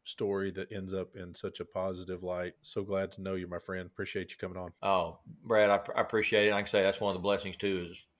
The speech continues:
Speaker 2: made some lifelong friendships out of this deal. I'd have never known Brad Shepard if it hadn't been through this. And I know I got a lifelong buddy, and, you know, Doug and Raul, and, whew, I kind of, I don't know if I count them. They're not quite a blessing yet. They're getting there.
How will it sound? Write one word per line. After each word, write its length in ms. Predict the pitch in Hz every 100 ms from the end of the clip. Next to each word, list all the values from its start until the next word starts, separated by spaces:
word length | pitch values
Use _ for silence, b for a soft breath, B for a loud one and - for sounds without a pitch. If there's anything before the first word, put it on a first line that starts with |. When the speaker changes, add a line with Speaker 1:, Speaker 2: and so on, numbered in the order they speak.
| 127
Speaker 2:
made 160 | 123 110
some 140 | 104
lifelong 460 | 104 101 107 104 98
friendships 440 | 107 101 - -
out 160 | 101 92
of 40 |
this 60 | 92
deal. 180 | 98 92
I'd 120 | 95
have 80 | 92
never 200 | 98 95
known 340 | 98 98 92 92 _
Brad 280 | 107 104
Shepard 340 | - 107 98 95
if 60 |
it 100 | 95
hadn't 300 | 98 92 90 - _ _
been 140 | 113 110
through 140 | 104
this. 340 | 110 101 -
And 120 | 87 78 _ -
I 120 | 87
know 120 | 90
I 100 | 90
got 120 | 92
a 60 | 90
lifelong 480 | 90 95 95 95 92
buddy, 320 | 95 101 98
and, 180 | 85 85
you 100 | -
know, 140 | 104 95
Doug 340 | 101 104 107
and 100 | 95
Raul, 400 | 98 104 107 107
and, 80 | 110
whew, 220 | 226 330 - B B -
I 60 |
kind 240 | 92 - 92
of, 120 | - 233 -
I 60 | 247
don't 120 | -
know 120 | 117
if 60 | 110
I 80 |
count 280 | 110 120 113
them. 100 | 113
They're 100 | 107
not 180 | 131 135 123
quite 180 | 127
a 40 | 104
blessing 380 | 117 110 101 101
yet. 260 | 113 95
They're 100 | 107
getting 240 | 127 131 101
there. 240 | 85 80